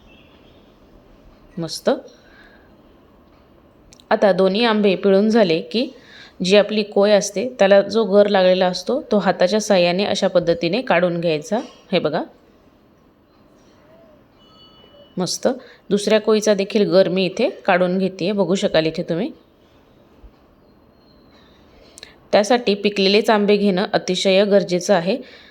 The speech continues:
म्हणजे हा गर पटापट सुटण्यास मदत होते आणि आंबा देखील गोड असतो पिकलेला असला तर. मस्त. तर दोन्ही पण आंबे व्यवस्थित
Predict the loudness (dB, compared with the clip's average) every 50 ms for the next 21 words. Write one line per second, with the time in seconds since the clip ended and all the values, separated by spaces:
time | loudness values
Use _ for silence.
0 | -20 _ _ _ -2 0 0 2 0 0 2 0 0 0 4 4 4 4 2 2
1 | 0 2 2 2 0 0 0 -2 -4 -2 -2 -4 -4 -4 -2 0 0 0 0 -2
2 | -2 -2 0 0 2 0 0 0 -2 -2 -2 -4 -6 -6 -8 -12 -20 -20 _ _
3 | _ -6 -4 -4 -2 -2 -2 0 2 2 2 2 2 0 -2 -2 -4 -4 -4 -2
4 | 0 2 2 4 2 2 0 -2 -4 -2 -2 -2 -2 -2 -2 -2 0 0 0 0
5 | 2 0 0 -2 -4 -4 -6 -4 -4 -6 -10 -10 -14 _ _ _ _ _ _ _
6 | _ _ _ _ _ _ _ _ _ _ _ _ _ _ _ _ _ -20 -20 -20
7 | -20 -20 -20 -20 _ _ -6 -6 -4 -4 0 0 0 0 0 -4 -12 -20 -20 -20
8 | -20 -20 _ _ _ _ 2 2 2 4 2 2 2 0 0 0 0 0 0 2
9 | 2 2 2 2 2 0 0 0 -2 -2 -4 -6